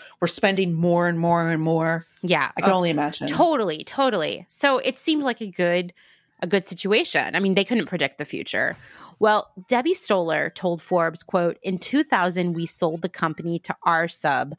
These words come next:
Speaker 2: a subdivision of Razorfish Studios,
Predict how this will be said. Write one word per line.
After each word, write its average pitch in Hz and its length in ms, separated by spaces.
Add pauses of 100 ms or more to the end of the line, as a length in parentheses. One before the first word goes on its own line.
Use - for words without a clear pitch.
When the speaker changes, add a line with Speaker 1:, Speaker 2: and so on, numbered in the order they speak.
(400)
Speaker 2:
a 180 80
subdivision 190 840
of 160 220
Razorfish 160 680
Studios, 143 640